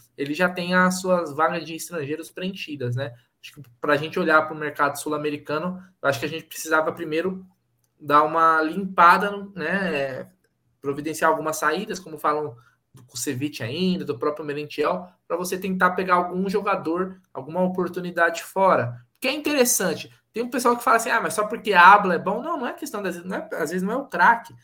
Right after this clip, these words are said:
mas pode ser um jogador, um, um bom jogador, e, e por um custo menor, né? É, erramos, por exemplo, no Merentiel. Paciência, mas pagou quanto no Merentiel? Seis milhões?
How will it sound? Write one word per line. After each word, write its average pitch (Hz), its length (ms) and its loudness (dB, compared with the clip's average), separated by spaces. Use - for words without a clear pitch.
mas - 100 -18
pode - 160 -2
ser 165 80 -4
um - 20 -6
jogador, 185 360 0
um, 170 260 -8
um 170 180 -10
bom 196 260 -2
jogador, 165 580 -2
e, 220 140 -6
e 220 40 -4
por 226 220 -6
um 247 100 -4
custo 240 360 -2
menor, 233 640 0
né? 160 320 -6
É, 120 800 -4
erramos, 156 400 -2
por 247 140 -4
exemplo, 185 220 -6
no 190 80 -4
Merentiel. 208 840 -4
Paciência, 185 600 -6
mas 127 360 -6
pagou 170 340 0
quanto 175 320 -4
no 151 100 -8
Merentiel? 139 580 -4
Seis 180 340 -8
milhões? 147 640 -6